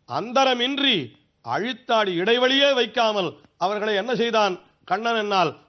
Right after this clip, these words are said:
அழித்தாடிய தாளிணையாய், தன்னுடைய திருவடிகளாலே அவர்களை பொடிபடித்து விட்டான் என்று அத்தையும் சொல்லுகிறார். அப்படிப்பட்ட கண்ணபிரானே, ஆய எனக்கொரு கால் ஆடுக கீரை, ஆயர்கள் போரேரே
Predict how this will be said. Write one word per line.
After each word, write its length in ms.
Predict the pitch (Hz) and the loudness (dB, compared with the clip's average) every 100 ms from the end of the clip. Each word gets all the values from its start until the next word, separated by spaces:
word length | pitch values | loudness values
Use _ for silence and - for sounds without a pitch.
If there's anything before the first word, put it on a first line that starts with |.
| - | -6
அழித்தாடிய 1000 | 135 247 302 - 220 214 214 214 208 190 | -2 0 -2 -2 2 4 4 2 -2 0
தாளிணையாய், 840 | 175 175 180 202 202 196 196 196 - _ - | 2 4 2 -2 -4 -2 -2 -6 -12 _ -6
தன்னுடைய 340 | 196 202 190 - | -4 -2 -4 -2
திருவடிகளாலே 800 | 233 285 277 247 220 202 165 - _ - | -2 0 2 4 4 2 0 -6 _ -2
அவர்களை 360 | 190 208 214 | -2 0 -4
பொடிபடித்து 680 | 214 170 208 226 247 - 254 | -4 -6 -2 0 -2 -6 -10
விட்டான் 500 | 196 - 175 165 139 _ _ | -10 -2 0 0 -4 _ _
என்று 220 | 160 - 240 | -10 -4 -2
அத்தையும் 380 | 190 233 233 | -2 0 -2
சொல்லுகிறார். 360 | 214 196 185 170 | -2 -4 0 2
அப்படிப்பட்ட 880 | 151 220 247 208 247 277 285 190 131 _ _ | 0 0 -2 0 -2 2 2 2 -4 _ _
கண்ணபிரானே, 760 | 180 247 247 220 202 196 165 127 - | -8 -4 -2 0 2 0 -2 -4 -2
ஆய 560 | 151 233 277 226 139 - _ _ | 2 4 4 2 -2 -10 _ _
எனக்கொரு 600 | 131 139 202 226 233 233 | -8 -2 -2 -2 -2 -2
கால் 340 | 226 226 254 254 - _ - 143 | 2 2 2 -2 -18 _ -10 -4
ஆடுக 440 | 190 226 240 208 | -4 -4 -6 -6
கீரை, 680 | 196 185 165 202 190 147 - _ _ | -4 -2 -2 -4 -6 -10 -14 _ _
ஆயர்கள் 680 | 147 220 254 240 202 190 - | -6 -2 0 2 2 0 -2
போரேரே 720 | 170 214 190 175 220 277 190 | -4 0 0 0 0 -2 -4